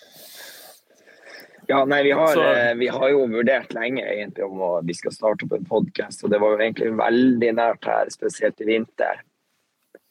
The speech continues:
Speaker 1: Men, eh, vi har vært litt opptatt av det her at, eh, skal vi gå i gang, så må vi vite at, eh, vi er et gjeng som er engasjert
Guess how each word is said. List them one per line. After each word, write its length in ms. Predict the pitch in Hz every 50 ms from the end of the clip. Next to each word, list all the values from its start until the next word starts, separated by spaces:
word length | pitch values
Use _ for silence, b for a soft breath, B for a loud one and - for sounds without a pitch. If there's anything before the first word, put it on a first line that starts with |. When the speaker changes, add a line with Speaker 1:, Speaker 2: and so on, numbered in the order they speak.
| _ - -
Speaker 1:
Men, 240 | 120 104 101 101 107 107
eh, 120 | 107 110
vi 80 | 120 135
har 80 | 143
vært 160 | 156 160 -
litt 140 | 131 104 147
opptatt 340 | 143 147 - - - 107 -
av 140 | 104 101 95 87
det 120 | 92 92
her 180 | 98 98 98 95 92
at, 160 | 92 92 - _ _ _ b b b b b b b b b b b _ _
eh, 80 | - - - -
skal 220 | - 123 120 113
vi 80 | 110 101
gå 100 | 110 107
i 60 | 104
gang, 240 | 110 110 107 101 101
så 140 | - - 107
må 140 | 107 110 107
vi 80 | 104 101 101 101
vite 480 | 107 113 117 113 - _ _ - 50
at, 240 | 50 - - _ -
eh, 220 | - - - - 101 90
vi 160 | 95 98 104 107 110
er 460 | 110 110 107 104 101 98 92 82 90
et 100 | - -
gjeng 320 | - 110 110 110 107 101 87
som 240 | - - 104 101 101
er 400 | - 104 101 98 95 92 92 101
engasjert 560 | 98 92 95 - - - 113 107 98 98